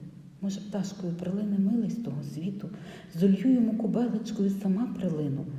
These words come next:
і будемо щебетати з милим на калині, будем плакать, щебетати, тихо розмовляти, будем в купочці уранці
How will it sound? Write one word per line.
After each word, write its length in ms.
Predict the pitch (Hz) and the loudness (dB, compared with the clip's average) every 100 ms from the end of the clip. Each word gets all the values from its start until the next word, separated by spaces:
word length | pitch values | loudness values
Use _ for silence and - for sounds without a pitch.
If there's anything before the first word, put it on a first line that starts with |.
| - - - | -10 -14 -6
і 80 | - | 0
будемо 360 | 165 160 156 | 0 2 0
щебетати 640 | - - - 175 - - 147 | -2 -4 -4 -4 -4 -6 -6
з 120 | - | -4
милим 260 | 127 123 | -4 -2
на 80 | 120 | -4
калині, 540 | 120 131 135 190 165 - - - - - | -4 -4 0 0 0 -2 -6 -8 -10 -2
будем 320 | 170 214 208 | 2 4 4
плакать, 500 | 190 233 - - 165 | 2 2 0 -2 -4
щебетати, 800 | - - 190 220 - 233 220 - - | -4 -4 -2 -2 -2 -2 -2 -6 -4
тихо 260 | 240 233 | -2 -2
розмовляти, 760 | 233 - 220 202 202 233 - 196 - - - - - - | -2 0 0 0 0 -2 -2 -4 -6 -10 -14 -18 -16 -8
будем 180 | 156 151 | -6 -4
в 200 | - 156 | -6 -8
купочці 540 | 233 - - - 175 | -8 -8 -10 -8 -4
уранці 560 | 165 143 127 127 - | -4 -2 -2 -4 -6